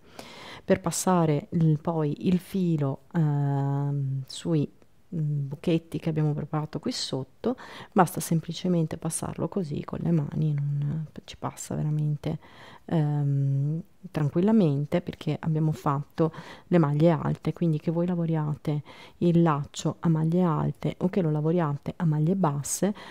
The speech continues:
è assolutamente indifferente. A questo punto abbiamo veramente finito il nostro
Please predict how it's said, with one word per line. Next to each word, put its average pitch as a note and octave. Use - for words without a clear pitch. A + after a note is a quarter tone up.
è F3
assolutamente F3
indifferente. F#3+
A C4
questo C4
punto F#3
abbiamo F#3
veramente F3
finito F3
il F3+
nostro D#3